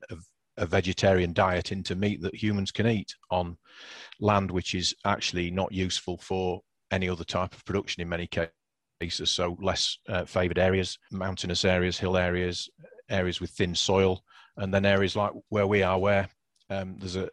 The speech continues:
there's a massive, um, nature project where you can't actually farm it either. It's going to have to be just grass with low inputs, um, or zero inputs really. And, um, there are a lot of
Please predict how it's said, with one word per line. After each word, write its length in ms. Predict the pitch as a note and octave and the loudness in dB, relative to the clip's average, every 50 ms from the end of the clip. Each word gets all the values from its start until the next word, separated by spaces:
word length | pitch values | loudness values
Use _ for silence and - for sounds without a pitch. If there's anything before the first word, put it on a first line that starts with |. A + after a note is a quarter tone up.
| - _ | -8 _
there's 140 | - F#2 F2+ | -8 -6 -4
a 40 | F#2 | -2
massive, 480 | F#2+ G2+ F#2 - - G2+ F2+ - - - | -2 -2 -2 0 -2 -4 -4 -4 -8 -6
um, 280 | - F#2+ F2+ F2+ F#2 - G2 | -4 -4 -4 -4 -8 -10 -4
nature 300 | G2+ G#2 G#2 F#2+ - F#2+ | 0 0 0 0 -2 -6
project 560 | - - G2+ F#2 E2+ G2+ G2+ G2 - - - - _ - - - - - - _ _ | -4 -4 -4 -2 0 0 0 0 0 -4 -12 -16 _ -20 -20 -20 -20 -20 -20 _ _
where 420 | - G#2 G2 F#2+ G2 F#2+ F#2 - - _ _ _ | -6 -2 0 2 4 4 2 0 -2 _ _ _
you 120 | - G#2 | -8 -8
can't 320 | - - G#2+ F#2+ F#2 - - | -4 -2 -2 -2 0 2 2
actually 480 | A2 - - - - F#2 F2+ F2+ D#2+ - _ _ - | 2 2 2 -2 -2 -2 -4 -4 -8 -12 _ _ -14
farm 260 | - - G#2+ G2 G2 G2 | -2 0 2 2 2 2
it 100 | - - | 2 4
either. 360 | G#2+ A2 A2 G#2+ F#2 F2 F2+ | 4 6 6 6 4 2 0
It's 200 | F2+ D#2 - - | -2 -2 -4 -4
going 200 | - G2 F#2 F2+ | -4 -4 -4 -2
to 180 | - - F2+ - - | -4 -4 -6 -6 -6
have 180 | - F#2+ F2+ - | -6 -6 -6 -6
to 80 | - F2 | -8 -10
be 80 | E2+ F2 | -8 -6
just 220 | E2+ F2+ - - | -6 -6 -6 -2
grass 440 | - F#2+ F#2+ F#2+ F2+ - - - - _ _ _ _ | 0 0 2 2 0 -2 -4 -6 -8 _ _ _ _
with 220 | F#2 G2 F2+ - | -10 -8 -6 -2
low 140 | G2 F#2 F#2 | 0 0 0
inputs, 600 | F#2 F#2 F#2 F2+ - - F2+ - - - - - _ - _ - - _ _ _ - | 0 -2 -4 -4 -4 -4 -4 -2 -4 -8 -8 -10 _ -20 _ -20 -20 _ _ _ -2
um, 380 | F#2 F2 F2+ F2+ F2 E2+ F2+ F#2 | 0 0 2 2 0 -2 -4 -4
or 200 | - E2 E2 D#2 | -4 -4 -4 -2
zero 360 | D#2 F#2 F#2+ F#2 F2+ F2 E2+ | 0 2 2 4 4 2 2
inputs 360 | E2 E2 - - - - - | 0 -4 -6 -8 -8 -6 -6
really. 420 | F2 F2 F2 F2 F2+ F#2 F2 - _ _ _ | -4 -2 0 0 0 -2 -4 -8 _ _ _
And, 320 | - F#2 F#2 F2+ F2 F2 F#2 | -6 -6 -6 -6 -4 -2 0
um, 340 | F2+ F2+ F2+ F2+ F#2 F2+ - _ _ - - - - _ | 2 2 0 0 -4 -8 -10 _ _ -20 -20 -20 -12 _
there 100 | G2 F#2 | -2 0
are 40 | F#2+ | 4
a 40 | |
lot 240 | G2 G2 F#2+ - - | 4 4 4 4 0
of 200 | F#2+ F2 - - | 0 -2 -2 -6